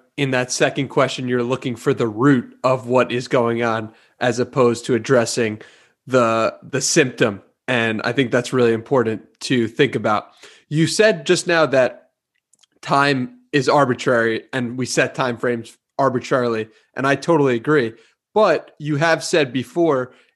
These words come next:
in your eighth point in your, your advice column that you should commit to staying consistent with a new habit for thirty days before raising the bar.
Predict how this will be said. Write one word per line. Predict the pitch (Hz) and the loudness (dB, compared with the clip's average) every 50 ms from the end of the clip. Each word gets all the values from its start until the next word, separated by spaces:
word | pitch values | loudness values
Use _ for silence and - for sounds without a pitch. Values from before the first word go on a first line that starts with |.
| _ _ | _ _
in | 156 165 170 156 | -2 0 0 2
your | 139 143 143 131 127 120 120 - _ _ _ _ _ - | 2 4 4 4 2 0 -2 -6 _ _ _ _ _ 0
eighth | 160 170 147 151 - _ | 0 0 0 -2 -10 _
point | _ - 175 170 151 131 123 120 - _ | _ 0 2 2 2 2 0 -4 -6 _
in | - 139 127 127 | -4 -4 -2 0
your, | 123 127 123 123 120 117 117 117 120 _ _ _ _ _ _ _ _ _ | 0 0 2 2 2 0 -2 -4 -10 _ _ _ _ _ _ _ _ _
your | 151 135 139 131 | -2 2 2 2
advice | 123 117 113 143 143 143 139 139 - | 2 0 2 2 2 4 2 0 -2
column | - 139 120 120 117 110 113 110 _ _ - _ _ _ _ _ | -2 -2 0 0 -2 -4 -6 -10 _ _ -20 _ _ _ _ _
that | 127 135 127 127 127 - - - _ | -2 0 2 2 0 -2 -2 -12 _
you | - 151 143 123 | -8 -6 -6 -4
should | - - 143 113 - _ _ | 0 -2 -2 -2 -4 _ _
commit | - 151 147 160 160 151 151 | -4 -2 2 2 2 2 2
to | - 147 | -4 -4
staying | - - - 151 135 131 117 | -4 0 0 2 2 2 -2
consistent | - 123 113 - - - 160 143 - - - 131 113 - - _ _ _ _ _ | -4 -6 -6 -6 -2 0 0 0 0 0 0 0 0 0 -6 _ _ _ _ _
with | 143 139 139 | 0 2 2
a | 143 | 0
new | 131 131 143 147 135 | 2 2 2 2 2
habit | 151 139 131 127 120 127 117 - | 2 2 2 2 0 -2 -4 -2
for | - 139 123 | -2 -2 -2
thirty | - - - 147 143 127 123 | 0 2 2 2 2 2 0
days | 113 127 123 120 120 - | 2 2 2 2 0 -2
before | - - 117 - - 139 127 113 | -6 -8 -8 -4 0 0 0 0
raising | 113 120 123 117 117 117 | 0 -2 -2 -2 -4 -8
the | 110 110 | -10 -6
bar. | 110 127 123 117 107 104 | -2 0 0 0 0 -2